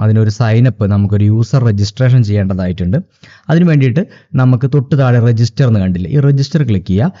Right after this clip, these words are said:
അപ്പോൾ ഇവിടെ നമ്മൾ കൊടുത്തിരിക്കുന്ന മൊബൈൽ നമ്പർ, ഏജൻസിയിൽ കൊടുത്തിരിക്കുന്ന മൊബൈൽ നമ്പറും അതുപോലെ തന്നെ ഇമെയിൽ ഐ ഡി, ഫസ്റ്റ് നെയിം,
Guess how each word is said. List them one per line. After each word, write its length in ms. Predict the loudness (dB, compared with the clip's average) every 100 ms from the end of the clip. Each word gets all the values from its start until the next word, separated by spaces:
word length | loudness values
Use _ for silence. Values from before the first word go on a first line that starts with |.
| -14
അപ്പോൾ 120 | -2 0
ഇവിടെ 160 | 2 2
നമ്മൾ 200 | 2 0 -2 -6 -6
കൊടുത്തിരിക്കുന്ന 500 | -2 -2 -2 0 2 2
മൊബൈൽ 280 | 2 2 2 2
നമ്പർ, 180 | 2 2 2
ഏജൻസിയിൽ 380 | 2 2 0 0
കൊടുത്തിരിക്കുന്ന 400 | 0 0 0 2 2
മൊബൈൽ 320 | 2 2 2 2 2
നമ്പറും 320 | 2 0 -2 -8 -8 -2
അതുപോലെ 320 | 0 2 2
തന്നെ 140 | 2 2 4
ഇമെയിൽ 280 | 4 2 2
ഐ 80 | 2 0
ഡി, 60 | -2 -4
ഫസ്റ്റ് 260 | -4 0 0
നെയിം, 120 | 2